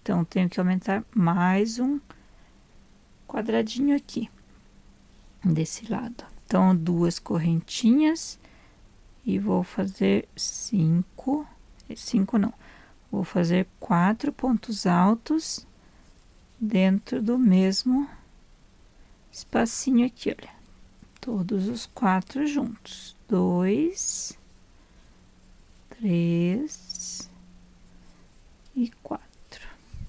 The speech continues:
tá? E vou virar meu trabalho. Então, agora está na hora de fazer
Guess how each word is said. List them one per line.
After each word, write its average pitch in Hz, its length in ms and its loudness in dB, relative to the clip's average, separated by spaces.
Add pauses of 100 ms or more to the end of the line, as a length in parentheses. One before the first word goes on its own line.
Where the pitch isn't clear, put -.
(200)
tá? 208 380 0
E 196 80 -2
vou 175 240 -2
virar 170 260 -2
meu 151 160 -2
trabalho. 214 840 -6
Então, 190 340 -2
agora 175 300 0
está - 280 -6
na 196 180 0
hora 180 360 -2 (840)
de 220 140 -4
fazer 202 680 -2